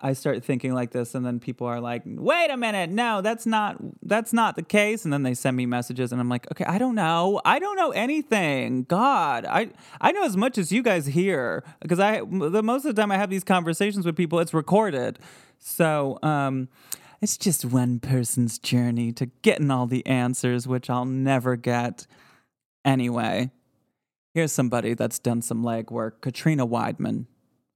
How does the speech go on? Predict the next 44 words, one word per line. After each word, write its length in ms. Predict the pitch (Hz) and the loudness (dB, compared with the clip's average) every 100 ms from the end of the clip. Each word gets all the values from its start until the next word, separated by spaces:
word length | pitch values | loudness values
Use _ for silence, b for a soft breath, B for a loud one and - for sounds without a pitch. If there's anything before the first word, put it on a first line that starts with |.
| - | 2
out 240 | 156 170 - | 2 2 0
there 160 | 147 | 0
in 80 | 131 | 0
the 80 | 123 | -2
field. 560 | - 123 117 117 113 - b b b | 0 0 2 -2 -6 -16 b b b
We're 80 | 139 | 0
gonna 160 | 156 | 0
talk 280 | 131 170 151 | 4 2 2
to 80 | 147 | -4
Katrina 640 | 143 - 131 120 120 120 _ - | -4 0 0 0 -2 -4 _ -4
just 200 | 139 - | -4 0
a 20 | 123 | 0
moment. 380 | 117 117 117 | 2 0 -2
Of 100 | - | -4
course, 240 | - 131 117 | 0 0 0
I 60 | |
gotta 180 | 123 120 | -2 -2
tell 180 | - 120 | -4 -6
you, 120 | 117 | -4
go 100 | 117 | 0
to 80 | 131 | 2
my 120 | 127 | 2
Patreon, 540 | 120 127 120 127 120 117 | 0 -2 2 2 2 2
patreon 300 | 127 - 120 | 0 2 0
dot 160 | 117 | 0
com 220 | - 123 | 2 0
slash 280 | 117 120 - | 2 -2 0
Roz 240 | 123 117 113 | 0 0 0
Dresfiles. 840 | 143 143 131 147 139 131 131 123 B B B B | 2 2 2 2 2 2 0 -4 B B B B
I 20 | |
have 160 | 117 117 | -4 -2
my 240 | 120 120 B B _ | 0 -2 B B _
full-length 600 | - 220 226 208 170 - | 2 4 4 -2 -6 0
podcast 1000 | 170 139 135 147 135 127 127 - - b b | 2 2 -2 0 2 2 -2 -6 -14 b b
that 120 | - 127 | -2 0
I've 100 | 123 | 0
been 100 | 131 | 0
doing 300 | 143 135 127 | 0 2 0
on 140 | 131 | 0
there 180 | 131 127 | 0 0
as 160 | 123 | 0
I 120 | 127 120 | 0 2
learn 440 | 135 180 202 196 | 2 2 2 0
more 560 | 160 143 139 135 135 | 2 2 2 2 0